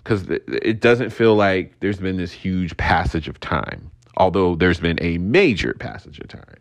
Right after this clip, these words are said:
at the, at the same time. So <clears throat> Fiji, the flight was, excuse me, the flight was fine. Um, I wasn't sort of overwhelmed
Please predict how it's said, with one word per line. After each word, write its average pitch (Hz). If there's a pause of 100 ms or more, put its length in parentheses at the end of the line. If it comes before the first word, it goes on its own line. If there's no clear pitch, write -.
at -
the, - (580)
at -
the -
same -
time. - (540)
So 143 (1160)
<clears throat> 120 (480)
Fiji, 175
the 120
flight 147
was, - (340)
excuse -
me, - (960)
the 123
flight 127
was 147
fine. 92
Um, 90
I 95
wasn't 101
sort 85
of 80
overwhelmed 85